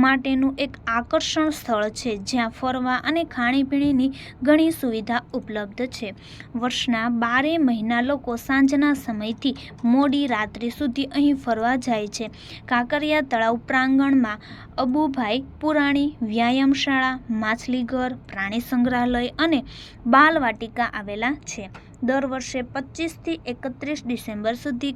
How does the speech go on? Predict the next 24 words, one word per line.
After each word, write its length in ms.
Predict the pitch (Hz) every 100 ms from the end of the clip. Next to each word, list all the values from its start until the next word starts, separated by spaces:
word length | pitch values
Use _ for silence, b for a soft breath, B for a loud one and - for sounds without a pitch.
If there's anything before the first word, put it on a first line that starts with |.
| 254
કાંકરિયા 600 | 214 208 262 262 269 262
કાર્નિવલની 680 | 240 208 208 208 233 269 269 269 269
ઉજવણી 380 | 247 277 277 277
કરવામાં 580 | 262 208 202 214 - 208
આવે 200 | 196 202
છે. 180 | - 220 B B B B
આ 140 | - 240
સાપ્તાહિક 680 | - 240 226 - 302 320 - -
કાર્યક્રમમાં 720 | 226 233 233 277 277 277 269 -
સાંસ્કૃતિક 760 | 262 254 - 285 269 302 - -
અને 200 | 247 262 262
સામાજિક 580 | 240 220 226 220 294 311 269
પ્રવૃત્તિઓનું 800 | 269 262 262 269 262 262 262 262
આયોજન 480 | 220 220 220 226 220
કરવામાં 560 | 208 202 208 262 330 B B B B -
આવે 280 | 202 202 208
છે. 240 | - 196 - - - - - - - - - B B B B
નંબર 300 | 285 285 285 -
ત્રણ, 200 | 226 196 - -
તમને 340 | 330 349 349 359 262
ગમતી 420 | 240 254 269 294 277 -
સુગંધ 460 | 226 247 247 -
અને 200 | 262 294 277
ન 180 | 233